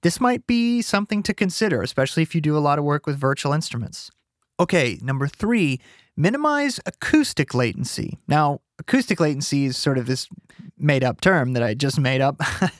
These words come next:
Uh, that essentially, I'm just talking about the speed of sound. So the speed of sound is one thousand one hundred and thirty feet per second.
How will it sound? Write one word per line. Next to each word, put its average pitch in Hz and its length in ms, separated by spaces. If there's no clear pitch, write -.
Uh, 156 260
that 175 260
essentially, 240 400
I'm 190 60
just 180 140
talking 185 260
about 151 300
the 165 100
speed 196 300
of 170 100
sound. 151 500
So 180 220
the 160 100
speed 220 260
of 220 120
sound 151 480
is 131 200
one 156 280
thousand 160 560
one 143 160
hundred 143 280
and 127 160
thirty 139 260
feet 139 260
per 123 80
second. 143 400